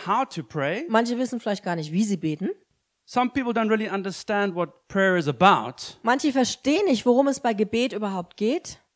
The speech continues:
Speaker 1: And some people haven't experienced the benefits of prayer.
Speaker 2: Und manche haben auch noch gar nicht die Vorteile des Gebets wirklich bekommen oder verstanden.
Speaker 1: And maybe some people haven't seen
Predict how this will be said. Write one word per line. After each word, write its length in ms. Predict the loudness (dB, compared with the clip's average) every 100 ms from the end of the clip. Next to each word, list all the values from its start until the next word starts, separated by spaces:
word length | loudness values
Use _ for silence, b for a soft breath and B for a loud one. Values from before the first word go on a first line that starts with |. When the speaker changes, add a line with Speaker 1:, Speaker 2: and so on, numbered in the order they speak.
| _
Speaker 1:
And 200 | -6 -4
some 200 | 0 0
people 240 | 0 0 2
haven't 280 | 2 0 -4
experienced 680 | -8 -12 -6 -2 -2 -2 -8
the 80 | -10
benefits 840 | -10 2 4 4 0 -2 -6 -6
of 220 | -14 -16 -8
prayer. 400 | -2 0 0 0 B B B
Speaker 2:
Und 240 | -2 -2
manche 720 | 0 0 2 0 0 2 4 2 -2
haben 160 | -4
auch 160 | -2 -2
noch 200 | -2 -2
gar 140 | -2
nicht 160 | -2 -4
die 100 | -6
Vorteile 640 | -6 -2 -2 -2 -2 -2
des 240 | -2 -2 -2
Gebets 480 | -6 -2 -4 -4 -4
wirklich 300 | -4 -6 -10 b b -8
bekommen 420 | -8 0 0 2
oder 140 | -2 -4
verstanden. 680 | -6 -6 -4 -4 -4 -10 -10
Speaker 1:
And 140 | -2 0
maybe 240 | 2 0
some 200 | 0 -2
people 280 | -2 -4 -2 -2
haven't 280 | -2 -4
seen 640 | -10 -8 -4 -2 -2 -4